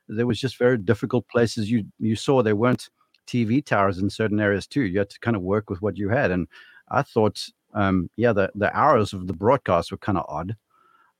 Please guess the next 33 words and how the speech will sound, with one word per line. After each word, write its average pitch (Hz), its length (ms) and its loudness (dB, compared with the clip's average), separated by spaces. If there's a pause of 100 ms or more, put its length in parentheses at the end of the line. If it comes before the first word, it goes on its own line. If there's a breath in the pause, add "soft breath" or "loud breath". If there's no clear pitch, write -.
Um, 98 580 2 (420)
but, 110 140 4
uh, 110 140 6
but 107 140 2
I 104 80 4
thought 117 220 0
it 107 40 2
was, - 440 -4
uh, 90 200 -2
I 98 80 0
thought 107 420 0 (320)
the 101 340 -4
folks - 320 -4
did 110 80 -4
a 104 40 -2
good 101 180 0
job 98 280 2 (360)
bringing 110 260 4
that 101 200 0
to 113 120 -6
the 98 80 -4
folks 110 300 -4
because 95 220 -8
it 92 40 -6
was 98 120 -6
hard 104 280 4
to - 80 -8
get 90 140 -2
around 90 300 0
there. 76 100 -6
It - 320 -16
really 87 100 -2
was. 82 240 -6